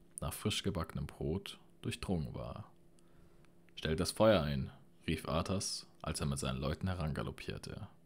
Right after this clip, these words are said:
Er zerrte so fest an den Zügeln, dass sein Pferd vor Schreck wieherte. "Ich bin Prinz Arthas. Was geht hier vor? Warum seid ihr derart bewaffnet?" Sie senkten die Gewehre, waren offensichtlich überrascht,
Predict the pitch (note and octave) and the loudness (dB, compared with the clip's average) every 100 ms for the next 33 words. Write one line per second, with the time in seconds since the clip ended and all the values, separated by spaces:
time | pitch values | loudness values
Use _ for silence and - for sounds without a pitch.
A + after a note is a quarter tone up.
0 | - - - - - - - - - - | -20 -20 -20 -20 -20 -20 -20 -20 -14 -6
1 | - - F2 F2+ F2+ G2+ - F2+ - E2 | 0 2 4 4 6 6 6 4 2 0
2 | D#2+ - D#2+ F2 F#2+ A2+ - - - - | 0 0 2 2 0 -2 -8 -20 -20 -8
3 | - - C#2+ - F#2 C#2 - - - - | -2 0 -2 2 2 2 -4 -12 -10 -4
4 | D#2+ - D#2 D#2+ D2 C#2+ - - - - | -2 0 -2 0 0 0 -4 -8 -8 -12
5 | - - - - - - - - F#2+ F#2 | -20 -20 -20 -20 -20 -20 -20 -6 -2 4
6 | F2 - G2+ F#2 F2 F2+ D#2+ C2+ - - | 4 8 8 8 6 6 2 -2 -6 -10
7 | - - - - F#2+ F2 - G2+ C#2 - | -18 -8 -4 2 4 4 4 4 4 -2
8 | - - - - - - F2 F2+ E2+ D#2+ | -14 -20 -20 -20 -20 -2 2 4 6 4
9 | D#2 D#2+ F#2+ D2+ - D#2 - - C#2 - | 2 4 6 4 4 2 2 0 -4 -6
10 | - - - - - - - - - - | -14 -20 -20 -20 -20 -20 -20 -20 -20 -20
11 | - - E2 E2+ F#2 - D#2+ E2 D#2+ E2 | -20 -8 2 4 4 2 0 2 4 4
12 | D2 - - - - - D2+ F2 - - | 2 0 -8 -14 -12 -6 -2 -2 0 0
13 | D#2+ F2+ - - - - B1+ D2 - - | 0 0 0 -2 -6 -4 -2 0 -2 -6